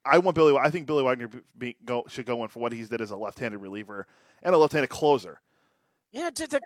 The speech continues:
Speaker 2: guy's pitching seventy-something times a game.
Speaker 1: And he's, and he was throwing a hundred back in a time where a hundred was very rare <laughs> back in
Speaker 2: Like,
Speaker 1: that day in baseball.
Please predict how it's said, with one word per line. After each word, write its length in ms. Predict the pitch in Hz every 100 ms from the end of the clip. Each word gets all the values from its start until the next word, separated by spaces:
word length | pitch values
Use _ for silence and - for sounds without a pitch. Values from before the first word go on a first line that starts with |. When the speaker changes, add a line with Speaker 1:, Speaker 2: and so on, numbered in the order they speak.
| 285
Speaker 2:
guy's 180 | 349
pitching 380 | - 330 392 311
seventy-something 840 | - - 277 277 269 - 277 269 240
times 360 | - 269 247
a 40 | 185
game. 480 | 170 226 392 185 - _ _ -
Speaker 1:
And 80 | 180
he's, 200 | 190 -
and 80 | 196
he 40 | 190
was 100 | -
throwing 200 | 220 214
a 60 |
hundred 720 | 170 - 254 240 180 131 139 139 _ _
back 200 | - 185
in 60 | 196
a 80 | 190
time 240 | 165 185
where 120 | 165
a 100 | 165
hundred 420 | 156 160 208 196 160
was 180 | 165
very 400 | 131 113 170 185
rare 540 | 151 135 156 160 117 123 - - - _
<laughs> 340 | - - _
back 240 | 160 156
in 40 | 175
Speaker 2:
Like, 100 | 220
Speaker 1:
that 80 | 156
day 120 | 147
in 60 |
baseball. 540 | 147 170 - 104 95